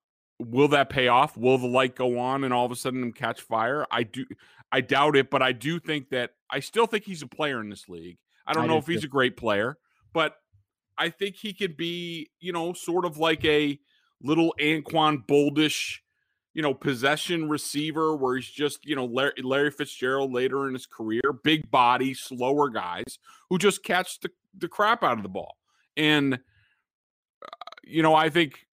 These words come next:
Speaker 1: this is all sort of a new reset with Cam back,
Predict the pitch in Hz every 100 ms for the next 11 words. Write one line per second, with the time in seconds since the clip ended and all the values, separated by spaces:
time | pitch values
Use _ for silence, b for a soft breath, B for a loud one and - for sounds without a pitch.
0 | _ _ _ _ _ _ _ 123 131 151
1 | 151 139 147 151 151 147 - 147 139 127
2 | 127 139 123 131 139 - 143 135 131 _
3 | - 110 98 - 147 143 139 127 127 123
4 | 123